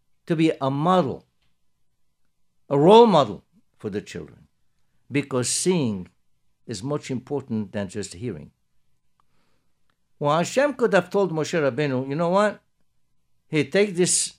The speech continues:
stick here and go to, uh, to Paro and throw it on the floor. You know what? It's gonna become a snake, and that's it."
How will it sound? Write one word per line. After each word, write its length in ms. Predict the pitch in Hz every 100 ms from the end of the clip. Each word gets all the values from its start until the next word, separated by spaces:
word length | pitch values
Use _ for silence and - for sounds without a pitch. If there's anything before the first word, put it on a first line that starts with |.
| _ -
stick 440 | - - 147 151
here 420 | 98 101 123 165 _ _ _ _ _ _ _ _ _ _ -
and 400 | 143 147 143 - 123
go 180 | 165 196
to, 460 | 196 175 175 165 156
uh, 380 | 143 139 127 117 _ _ _ _ -
to 120 | 156
Paro 680 | - 131 131 135 160 202 185 _ _ _ _ -
and 180 | 147 135
throw 160 | 170
it 140 | 208 208
on 120 | 190
the 80 | 175
floor. 340 | - 170 180
You 100 | 165
know 160 | 170 190
what? 260 | 214 233
It's 160 | 196 175
gonna 220 | 202 185
become 340 | 175 175 165 143
a 40 |
snake, 420 | - 135 107 - -
and 140 | 135
that's 260 | 135 123 -
it." 220 | 92